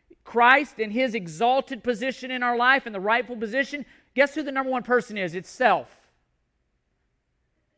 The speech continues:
The number one idol in your life and my life is self. Self.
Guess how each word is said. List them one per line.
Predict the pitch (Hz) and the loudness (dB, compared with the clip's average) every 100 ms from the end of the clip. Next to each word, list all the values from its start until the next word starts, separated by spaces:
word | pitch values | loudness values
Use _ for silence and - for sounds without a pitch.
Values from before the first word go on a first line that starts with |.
| _ _ _ _ _ - | _ _ _ _ _ -6
The | |
number | 208 247 302 | -2 -2 0
one | 320 302 | 2 4
idol | 254 277 277 | 6 6 6
in | 247 | 2
your | 220 277 | 0 2
life | 294 294 285 | 6 6 4
and | 247 | -2
my | 240 233 | 0 2
life | 214 190 | 2 2
is | 175 | -4
self. | - - 196 131 - _ _ _ _ _ _ _ _ _ | -14 -4 -2 -2 -8 _ _ _ _ _ _ _ _ _
Self. | - 370 302 | -2 2 2